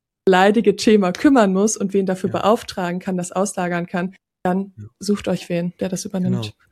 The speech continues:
Speaker 2: Was dann natürlich ein großer Kostenunterschied ist, also du hast eben total richtig gesagt, also wenn man sich's leisten kann, Steuerberater nehmen da ja auch gerne mal hundert, hundertzwanzig, hundertfünfzig Euro pro Monat für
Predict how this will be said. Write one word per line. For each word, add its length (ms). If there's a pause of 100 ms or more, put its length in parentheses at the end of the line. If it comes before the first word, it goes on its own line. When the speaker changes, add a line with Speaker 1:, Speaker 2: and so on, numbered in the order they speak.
Speaker 2:
Was 160
dann 140
natürlich 420
ein 140
großer 360
Kostenunterschied 960
ist, 340
also 140
du 60
hast 120
eben 600
total 300
richtig 280
gesagt, 340
also 120
wenn 100
man 100
sich's 200
leisten 580
kann, 460
Steuerberater 640
nehmen 200
da 120
ja 120
auch 160
gerne 260
mal 300
hundert, 340
hundertzwanzig, 560
hundertfünfzig 480
Euro 180
pro 200
Monat 380
für 360